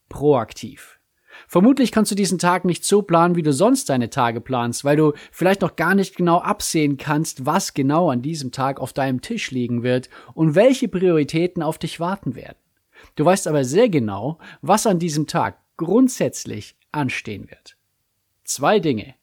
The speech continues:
Aufarbeiten und einarbeiten. Du darfst die aktuellen Stände von Projekten und Aufgaben einholen, sowie dich selbst bei Themen, die in deiner Abwesenheit fortgeführt wurden, auf den aktuellen Stand bringen. Doch vor allem darfst du eines machen.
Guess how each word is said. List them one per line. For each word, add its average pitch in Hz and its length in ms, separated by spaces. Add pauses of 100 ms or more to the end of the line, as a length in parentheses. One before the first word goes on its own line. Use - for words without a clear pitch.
(460)
Aufarbeiten 160 1000 (180)
und 202 320 (120)
einarbeiten. 110 840 (540)
Du 156 100
darfst 190 300
die 202 60
aktuellen 214 400
Stände 160 360
von 139 220
Projekten 147 540
und 214 300
Aufgaben 135 520
einholen, 156 580 (200)
sowie 220 240
dich 160 160
selbst 202 340
bei 143 140
Themen, 214 520
die 165 120
in 147 80
deiner 131 280
Abwesenheit 127 560
fortgeführt 147 640
wurden, 135 340 (280)
auf 196 220
den 170 160
aktuellen 143 400
Stand 226 320
bringen. 107 360 (460)
Doch 175 140
vor 135 160
allem 202 240
darfst 151 240
du 220 100
eines 160 400
machen. 110 400